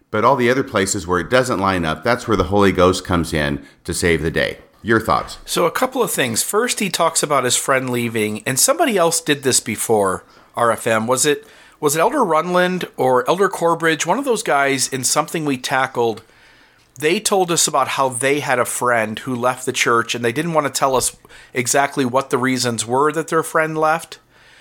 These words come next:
Speaker 2: Um, do you remember what that was?
Speaker 1: You know, I don't, but it is a common motif. For all I know, it's the same friend.
Speaker 2: Yeah, it seems like the leaders of the church have a lot of friends leaving the church over historical issues. I, that was my point to be made there. The second thing is this idea that,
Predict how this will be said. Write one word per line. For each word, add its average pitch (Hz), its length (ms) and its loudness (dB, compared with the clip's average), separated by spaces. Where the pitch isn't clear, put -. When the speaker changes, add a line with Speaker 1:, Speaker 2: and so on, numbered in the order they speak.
Speaker 2:
Um, 120 220 2
do 143 80 -4
you 196 80 2
remember 175 240 2
what 165 140 -2
that 160 120 2
was? 135 400 -2
Speaker 1:
You 127 100 0
know, 139 160 4
I 110 120 4
don't, 101 380 0
but 101 120 0
it 107 100 2
is 127 160 2
a 113 60 -4
common 104 400 0
motif. 85 500 -2
For 92 220 0
all 98 100 4
I 98 80 2
know, 87 140 0
it's 80 100 -6
the 80 60 -10
same 87 260 -2
friend. 92 260 -2
Speaker 2:
Yeah, 175 160 2
it 151 140 -2
seems 277 380 0
like 214 160 -2
the 170 100 0
leaders 160 480 0
of 139 140 -2
the 135 80 -2
church 151 420 0
have 135 140 0
a 127 80 2
lot 131 180 0
of 127 80 -2
friends 131 420 -2
leaving 123 320 -2
the 113 80 -4
church - 540 -2
over 113 300 0
historical 113 600 0
issues. 104 400 -2
I, 101 140 -4
that 127 220 0
was 165 160 -6
my 131 100 0
point 120 320 -4
to - 80 -8
be 110 80 -2
made 107 240 -2
there. 107 320 0
The 156 80 -2
second 254 400 0
thing 208 220 -2
is 160 100 0
this 160 180 0
idea 156 460 2
that, 135 240 0